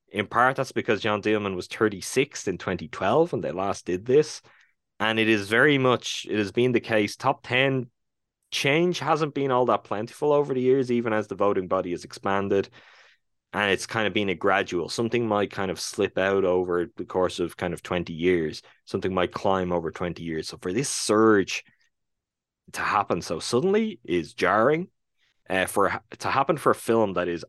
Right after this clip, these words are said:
honestly as radical as it is and is quite avant-garde is also surprising. I think it says something interesting about what a body of sixteen hundred critics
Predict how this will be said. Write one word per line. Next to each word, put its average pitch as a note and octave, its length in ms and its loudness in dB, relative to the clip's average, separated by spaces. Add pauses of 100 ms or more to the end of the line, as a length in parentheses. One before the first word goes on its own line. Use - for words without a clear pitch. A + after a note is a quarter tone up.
honestly B2 440 2
as F2 100 0
radical F#2 640 2
as A2+ 120 2
it F#2+ 120 0
is C3+ 340 0
and F2 160 -4
is D#2 120 -14
quite G2+ 260 0
avant-garde F#2+ 720 0
is D#2+ 260 -6
also A2+ 360 2
surprising. B2+ 600 2
I F2 80 -2
think F#2+ 140 -6
it - 100 -10
says F#2 200 -2
something F#2 220 -4
interesting F2+ 640 -2 (440)
about F2+ 240 2
what F#2 160 4
a F2 60 0
body F2+ 320 2
of D#2 80 -6
sixteen F#2+ 440 -4
hundred F2 320 -4
critics - 640 -2